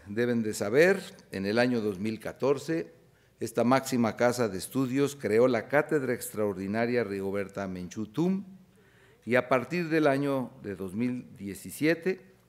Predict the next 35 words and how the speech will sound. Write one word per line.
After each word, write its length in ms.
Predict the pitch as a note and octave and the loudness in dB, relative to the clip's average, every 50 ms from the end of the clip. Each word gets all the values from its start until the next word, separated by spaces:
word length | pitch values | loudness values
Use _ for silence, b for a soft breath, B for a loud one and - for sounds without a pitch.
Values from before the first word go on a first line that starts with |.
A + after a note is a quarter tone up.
| b b b b b b b b - | b b b b b b b b -4
gracias 720 | G#2+ A2 A#2 B2+ A#2+ - B2+ B2 A2+ A2+ A2+ - - - - | -2 0 0 0 0 -2 -2 -2 -2 -2 -4 -10 -12 -10 -10
a 80 | F2 | -10
los 200 | F2 E2+ F2 F2 | -8 -10 -10 -6
buenos 340 | F2 G#2 A2 A2+ A2 F#2+ - | -2 -2 -2 -2 -2 -6 -8
oficios 500 | F2 - - A2+ A2 - A2 A2+ A2 F2 | -10 -8 -8 -8 -8 -6 -6 -8 -6 -6
de 80 | F#2+ F#2 | -6 -6
mi 120 | F#2 F#2 | -6 -6
amiga 340 | F#2 F#2+ G2+ A2+ A2+ A2 G#2 | -6 -6 -4 -2 -2 -2 -2
la 140 | G2 F#2 F2 | -2 -4 -8
doctora 360 | F2 E2+ - - G2+ G2+ G2+ | -8 -12 -6 -4 -2 -2 -2
Guadalupe 580 | F#2+ F2 F2 E2+ E2+ F2 F#2 G2+ F#2+ - - | -2 -4 -6 -6 -6 -6 -8 -8 -8 -8 -10
Valencia, 600 | F#2 E2+ F2 F#2 G#2 A2 A2 G#2+ - B2+ B2 A#2 - | -8 -8 -6 -4 -4 -4 -4 -4 -4 -4 -4 -4 -4
coordinadora 640 | G2 F#2 E2 F2+ F2+ F2 F2 E2+ E2+ G#2 G#2 G#2 F#2 | -6 -8 -8 -8 -10 -10 -10 -8 -6 -4 -4 -4 -6
general 340 | - - F2+ F#2 G2 G#2 | -8 -10 -10 -8 -8 -6
de 60 | G2 G2 | -8 -8
Humanidades, 840 | F2 F#2 A#2+ C3 A#2+ G#2+ F#2+ A2 A#2+ A#2+ C#3 D#3+ D#3+ - - - _ b b b b b b b b b b b b b b b b b b - | -6 -4 -4 -4 -4 -4 0 0 0 2 0 -2 -2 -6 -14 -20 _ b b b b b b b b b b b b b b b b b b 0
la 200 | A#2 B2+ B2+ - | 2 2 2 6
cátedra 480 | E3 F3 F3 F3 F3+ E3+ D#3 D#3 D3+ D3+ | 6 6 6 6 4 2 4 4 2 2
quedó 260 | - B2+ A#2+ D3 D3+ | 0 2 4 4 6
radicada 600 | C#3+ C#3+ C3 A2+ A#2 A2 - D#3 E3+ F3+ E3 D3 | 6 4 2 0 -2 -2 4 4 6 6 8 6
en 120 | C3+ C#3 | 4 4
esta 220 | C#3+ C#3 C#3+ D3 C3+ | 0 2 2 0 2
Facultad 460 | - A#2 F#2+ G#2+ G#2 F#2 C3 C3 A2+ | 2 -2 -2 -2 -2 0 0 0 2
de 180 | A#2 A#2 A2 | 2 0 0
Derecho, 480 | G#2+ A#2+ B2+ B2 - - C#3+ C3+ C3+ C3+ - - - b b b b b b b b | 0 0 0 -2 0 0 0 0 0 -2 -8 -16 -20 b b b b b b b b
en 180 | G2+ G#2 G#2+ | -4 0 0
la 160 | A2+ A2 G#2+ - | 0 0 0 6
cual 280 | C#3 D3+ D#3 D#3 D3 | 8 8 8 8 6
se 120 | - - C3+ | 4 4 4
ha 80 | C3+ | 6
venido 400 | C3+ C3+ B2+ B2+ C3+ C3 C3 B2+ | 6 4 2 2 0 2 0 0
desarrollando 760 | A2 G#2+ G2 - G#2+ G#2 G2+ G#2 G#2+ A2+ A#2 A#2 A#2 A#2 A2+ | 0 -2 -2 0 -2 0 0 -2 -2 -2 -2 -2 -2 -2 -4
con 140 | - G#2 G2 | -4 -4 -6
mucho 240 | G2 G2+ G2 - G2 | -6 -8 -8 -8 -8
entusiasmo. 680 | F#2 E2+ - E2+ - F2+ E2 D#2+ E2 - - C2 - | -8 -8 -8 -10 -8 -6 -6 -6 -8 -10 -14 -16 -18